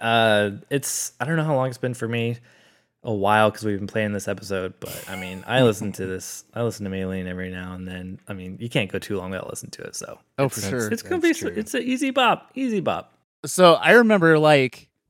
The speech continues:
Speaker 2: getting into Maylene, and it was always, you ever, like, go, "Oh, I was into that band with these five or six other bands." And so I think about the time when, like, Maylene came around, I was right in that area of, uh, Kylan, you talked about your, like,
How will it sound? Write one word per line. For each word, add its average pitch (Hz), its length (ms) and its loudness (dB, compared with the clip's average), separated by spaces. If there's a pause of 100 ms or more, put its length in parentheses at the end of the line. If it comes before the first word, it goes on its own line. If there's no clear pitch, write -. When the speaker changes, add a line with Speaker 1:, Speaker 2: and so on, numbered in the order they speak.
(140)
Speaker 2:
getting 156 240 0
into 143 160 0
Maylene, 135 420 0
and 123 160 -2
it 127 40 2
was 135 200 2
always, 147 400 4
you 151 220 4
ever, 247 180 4
like, 202 240 6 (400)
go, 147 320 4
"Oh, 226 180 10
I 180 60 10
was 165 180 4
into 156 180 0
that 139 160 4
band 131 360 0
with 127 300 0
these 127 300 -6
five 127 360 0
or 123 60 -2
six 117 340 -10
other 113 220 -4
bands." 135 340 -4 (420)
And 135 120 -4
so 147 100 2
I 165 60 6
think 202 180 2
about 160 240 6
the 127 80 -6
time 135 300 0
when, 131 160 -2
like, 120 360 -6 (240)
Maylene 127 400 0
came 120 200 -6
around, 120 140 -2
I - 20 -4
was 117 140 -8
right 131 260 2
in 147 80 -2
that 127 160 -2
area 123 360 -4
of, 110 160 -10 (640)
uh, 127 140 -2
Kylan, 151 340 4
you 151 120 2
talked 160 180 6
about 139 200 6
your, 131 200 4
like, 123 420 0